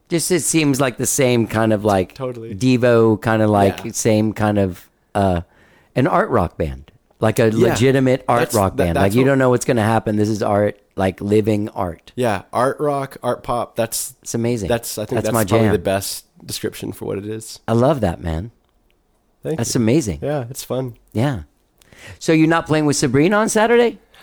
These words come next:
Speaker 2: I'm not. No, that's something I had
Speaker 1: Oh.
Speaker 2: to sacrifice is, uh, I was,
Speaker 1: Who's
Speaker 2: uh,
Speaker 1: taking your place?
Speaker 2: Stacey Agnew.
Speaker 1: I
Speaker 2: You
Speaker 1: don't
Speaker 2: know
Speaker 1: know.
Speaker 2: Stacey?
Speaker 1: I don't know Stacey.
Speaker 2: Stacey is a, a,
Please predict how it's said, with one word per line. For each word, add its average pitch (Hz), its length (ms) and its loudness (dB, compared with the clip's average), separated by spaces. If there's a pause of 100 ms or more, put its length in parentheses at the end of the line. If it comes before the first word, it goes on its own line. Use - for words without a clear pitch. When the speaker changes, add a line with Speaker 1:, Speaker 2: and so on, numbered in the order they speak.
(120)
Speaker 2:
I'm 139 180 2
not. 143 420 2
No, 135 320 2
that's 127 200 0
something 131 320 0
I 120 60 2
had 127 120 0
Speaker 1:
Oh. 151 40 2
Speaker 2:
to 139 40 0
sacrifice 120 800 -2
is, 104 360 -4
uh, 92 420 -6 (540)
I 117 60 -6
was, 110 100 -4
Speaker 1:
Who's 131 160 -2
Speaker 2:
uh, - 60 -6
Speaker 1:
taking 147 280 2
your 139 120 2
place? 175 560 -4
Speaker 2:
Stacey - 420 -4
Agnew. 117 400 -8 (720)
Speaker 1:
I 104 60 -6
Speaker 2:
You 117 60 -2
Speaker 1:
don't - 20 0
Speaker 2:
know 127 60 0
Speaker 1:
know. 127 40 0
Speaker 2:
Stacey? 127 500 -4
Speaker 1:
I 107 60 -12
don't 110 120 -8
know 113 80 -8
Stacey. 165 320 0
Speaker 2:
Stacey 156 160 -2
is 117 120 -2 (120)
a, 113 240 -4 (160)
a, 120 60 -6